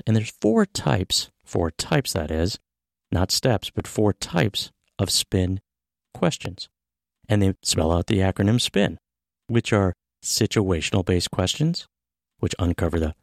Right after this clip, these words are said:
situation, obviously, the facts, problem-based questions,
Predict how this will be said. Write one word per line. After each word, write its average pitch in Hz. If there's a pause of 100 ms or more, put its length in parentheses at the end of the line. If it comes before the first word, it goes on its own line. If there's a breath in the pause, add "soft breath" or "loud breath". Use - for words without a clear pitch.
(100)
situation, 90
obviously, 87
the 95
facts, - (580 loud breath)
problem-based 107
questions, -